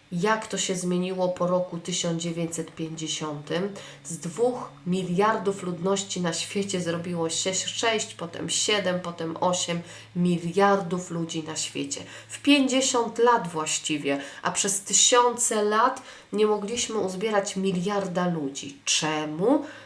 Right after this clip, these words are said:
nastąpiła eksplozja demograficzna? Bo się poprawiły warunki,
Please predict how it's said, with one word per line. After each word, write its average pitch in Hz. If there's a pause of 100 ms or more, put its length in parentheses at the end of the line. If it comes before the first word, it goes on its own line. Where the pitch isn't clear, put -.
(140)
nastąpiła 175
eksplozja 165
demograficzna? 170
Bo 208
się 190
poprawiły 233
warunki, 233